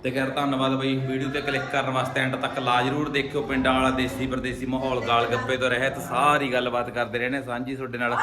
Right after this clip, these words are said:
ਜਿਹੜੀ ਘਰ ਪਰਿਵਾਰ 'ਚ ਬੈਠ ਕੇ ਉਹ ਵੇਖ ਸਕਦੇ ਹੋ।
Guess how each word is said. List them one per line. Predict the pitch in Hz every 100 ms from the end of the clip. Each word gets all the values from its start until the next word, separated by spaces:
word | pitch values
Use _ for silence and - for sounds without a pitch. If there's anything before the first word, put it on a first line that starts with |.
| - - - - -
ਜਿਹੜੀ | 123 147 156
ਘਰ | - 156
ਪਰਿਵਾਰ | 135 131 127
'ਚ | 120
ਬੈਠ | 127 127
ਕੇ | 143 139 131 107 - 120
ਉਹ |
ਵੇਖ | 113 123 110
ਸਕਦੇ | 117 101 95
ਹੋ। | 98